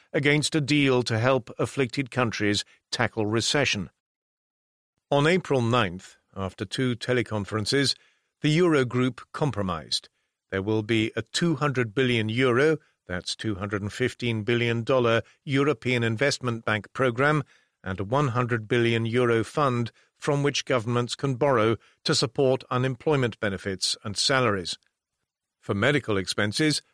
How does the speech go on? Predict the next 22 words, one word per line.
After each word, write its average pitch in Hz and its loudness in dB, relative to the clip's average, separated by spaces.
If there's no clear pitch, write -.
countries 139 0
can 131 0
unconditionally 139 0
borrow 120 2
up 127 0
to 131 -6
two 160 0
percent 127 0
of 107 -4
their 110 2
G 120 0
D 113 0
P 147 0
from 131 0
the 156 2
European 127 2
Stability 143 0
Mechanism, 110 0
or 101 -4
E 123 2
S 110 0
M, 120 0